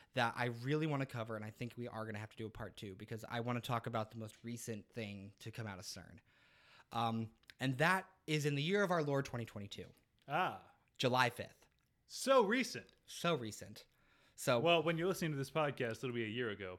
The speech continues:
Speaker 2: But
Speaker 1: <laughs> Yeah.
Speaker 2: right when we're recording it, it's so recent.
Speaker 1: Yes, this is still recent. So I found out the day after. Um, they turned it back on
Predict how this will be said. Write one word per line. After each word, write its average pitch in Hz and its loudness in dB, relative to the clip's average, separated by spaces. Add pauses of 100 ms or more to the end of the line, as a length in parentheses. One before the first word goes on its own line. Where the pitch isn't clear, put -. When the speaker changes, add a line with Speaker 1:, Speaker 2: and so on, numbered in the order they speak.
Speaker 2:
But 170 4 (320)
Speaker 1:
<laughs> - -20
Yeah. 156 6
Speaker 2:
right 190 8
when 185 4
we're 175 4
recording 180 8
it, 139 6
it's 151 -2
so 208 6
recent. 185 4 (200)
Speaker 1:
Yes, - -2
this 123 -12
is 127 -8
still 202 4
recent. 143 0
So 127 2
I 202 4
found 185 2
out 127 2 (600)
the 135 -4
day 131 2
after. 107 -8 (480)
Um, 123 4 (840)
they 180 2
turned 247 2
it 220 4
back 185 2
on 113 -4